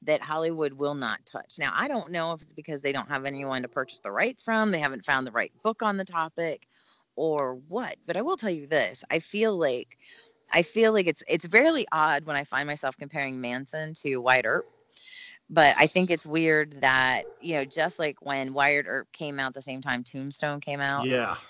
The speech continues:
Speaker 2: yeah.
Speaker 1: that it felt odd to me that there were all of these Manson movies coming out at the same time.
Speaker 2: Mm-hmm. Eh, again, it, it, my, my s-, understanding is that, you know, a studio decides to greenlight one, and this other studio that's had their own project on the same subject says, "Oh, wait a second,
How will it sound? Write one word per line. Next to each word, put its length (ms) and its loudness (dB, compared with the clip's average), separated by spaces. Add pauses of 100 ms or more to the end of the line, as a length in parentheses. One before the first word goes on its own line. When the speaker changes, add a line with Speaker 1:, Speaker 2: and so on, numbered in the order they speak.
Speaker 2:
yeah. 200 -8
Speaker 1:
that 180 6
it 140 2
felt 460 4
odd 340 4
to 120 -12
me 380 -6
that 260 -2
there 140 0
were 80 2
all 260 2
of 220 -4
these 200 -6
Manson 380 -4
movies 320 -6
coming 240 -6
out 80 -4
at 100 -8
the 80 -14
same 220 -16
time. 320 -14 (320)
Speaker 2:
Mm-hmm. 240 -8 (580)
Eh, 100 -2
again, 220 4
it, 160 -2
it, 160 2
my, 200 6 (120)
my 140 6
s-, 280 2
understanding 500 4
is 140 2
that, 80 -6
you 60 -10
know, 200 2
a 40 4
studio 460 8
decides 480 2
to 20 -20
greenlight 380 2
one, 360 6
and 120 -2
this 160 -2
other 180 4
studio 380 4
that's 160 0
had 140 2
their 100 6
own 180 2
project 480 4
on 60 0
the 60 -4
same 260 -2
subject 500 0
says, 220 4
"Oh, 60 10
wait 180 12
a 60 10
second, 240 4